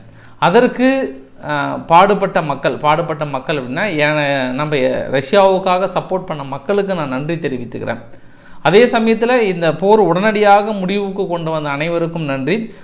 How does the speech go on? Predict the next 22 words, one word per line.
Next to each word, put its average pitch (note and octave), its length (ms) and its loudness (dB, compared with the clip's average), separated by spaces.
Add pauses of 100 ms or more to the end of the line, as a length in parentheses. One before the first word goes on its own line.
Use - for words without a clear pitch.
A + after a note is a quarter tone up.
(160)
குறிப்பா A3+ 300 4
லுஹான்ஸ்க் A3+ 520 4
அவர்களுக்கு F#3+ 680 0
மிகப்பெரிய F3+ 520 0
ஒரு D#3 120 0
நன்றி D#3 300 -2
தெரிவிச்சிருந்தார். C#3+ 560 -4
சரியான D3 480 -4
நேரத்துல D3+ 580 -4 (420)
இதை F#3 200 4
வந்து F3+ 260 4
ஒரு D#3 380 2
முற்றுப்புள்ளி F3 540 -4
கொண்டு C#3+ 320 -6
வந்துட்டீங்க B2+ 360 -8 (220)
அப்படின்றத B2 400 -10
சொல்லியிருந்தாரு. B2+ 500 -4
அது F3+ 140 2
இல்லாம F3+ 280 -4
கடுமையான G3 580 -2
ஒரு F#3 140 0
வார்த்தைகளையும் F3 800 0